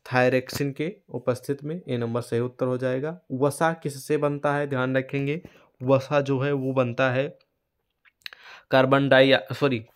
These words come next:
कार्बन से बनता है, हाइड्रोजन से बनता है, ऑक्सीजन से बनता है। याद रखेंगे जो वसा है वो कार्बन, हाइड्रोजन, ऑक्सीजन से बनता है। बहुत ही महत्वपूर्ण प्रश्न है, याद रखेंगे। अगला भैया प्रश्न कह रहा है कि, अ, वसा शरीर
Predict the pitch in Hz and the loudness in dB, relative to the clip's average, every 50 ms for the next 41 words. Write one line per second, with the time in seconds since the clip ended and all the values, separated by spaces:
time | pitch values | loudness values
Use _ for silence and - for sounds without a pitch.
0 | - - 127 127 127 131 131 143 151 139 - 160 151 147 143 143 143 147 147 156 | 0 4 6 6 6 6 4 2 0 2 -2 0 0 0 -2 -2 -2 -2 -2 -4
1 | 180 - - 127 123 120 120 123 120 120 135 135 135 151 139 139 139 139 131 143 | -6 -10 -6 0 0 2 4 4 2 2 0 -2 -2 -2 -2 -2 -2 -2 -2 -2
2 | 139 143 143 - 123 117 113 - - 123 117 117 127 127 123 - 131 131 131 135 | -2 -2 -4 -2 -2 -2 -2 -2 -6 -6 -4 -4 -4 -4 -4 -4 -2 -2 -2 -4
3 | 131 139 135 131 123 117 117 123 123 127 123 - 143 139 139 135 135 135 117 117 | -2 -2 0 0 2 0 0 0 -2 -4 -4 -4 -8 -6 -6 -2 -2 -2 0 0
4 | 117 110 - 139 131 131 135 139 139 131 - - 123 117 113 117 113 127 135 147 | 0 0 2 0 0 2 2 0 0 -2 0 2 2 4 4 4 2 2 2 2
5 | 156 151 135 127 120 117 113 123 123 120 113 143 139 127 123 - - 131 120 123 | 0 -2 2 4 4 6 6 6 6 6 6 6 6 6 4 4 2 0 2 2
6 | 127 123 - 143 127 127 120 117 117 139 139 135 127 127 123 139 127 120 113 113 | 2 2 2 4 4 4 4 4 4 4 6 8 6 6 6 4 2 2 2 2
7 | 113 - 131 127 127 - 135 127 - 139 131 123 117 113 113 113 110 - - 113 | 0 0 -2 -2 0 0 -2 -2 0 0 2 4 4 4 4 2 -2 -2 -6 -10
8 | 113 107 113 - - _ _ _ _ _ - - - - - - - - - - | -8 -8 -10 -10 -14 _ _ _ _ _ -18 -10 -10 -10 -10 -10 -20 -20 -20 -20
9 | _ _ _ _ _ - 123 131 135 139 147 151 143 139 135 147 147 147 151 143 | _ _ _ _ _ 4 4 6 6 6 6 6 6 6 4 4 2 2 2 0
10 | 127 - 147 139 - 143 139 143 139 139 139 143 139 139 139 139 139 - 151 156 | 0 0 -2 2 2 4 4 4 4 4 4 4 4 4 2 0 -2 -4 -4 -4
11 | 175 175 _ _ _ _ - - _ - 131 127 127 123 127 127 127 143 131 - | -4 -6 _ _ _ _ -20 -20 _ -2 2 4 6 6 6 6 4 4 2 4
12 | - 156 156 165 170 160 - - 147 135 131 139 143 147 143 151 151 139 135 | 2 2 2 2 0 -2 -2 4 4 4 4 4 2 2 2 0 -2 -2 -4